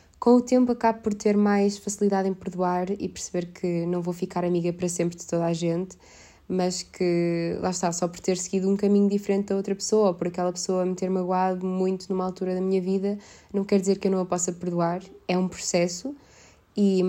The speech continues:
e obviamente lá está, é uma coisa que, que não é fácil e eu sinto que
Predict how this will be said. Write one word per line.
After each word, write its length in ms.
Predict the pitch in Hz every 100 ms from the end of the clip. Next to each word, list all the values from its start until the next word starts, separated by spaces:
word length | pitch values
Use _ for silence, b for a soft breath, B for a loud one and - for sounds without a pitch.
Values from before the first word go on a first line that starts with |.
| 180 180 175 180 180 - -
e 100 | 180
obviamente 400 | 175 196 196 202
lá 80 | 208
está, 240 | 208 180
é 40 |
uma 120 | 170 180
coisa 260 | 190 185
que, 240 | 190 - 185
que 140 | 202
não 140 | 196
é 80 | 196
fácil 640 | 196 - 180 180 196 196 196
e 140 | - 180
eu 80 | 175
sinto 340 | - 185 180
que 500 | - 190 180 185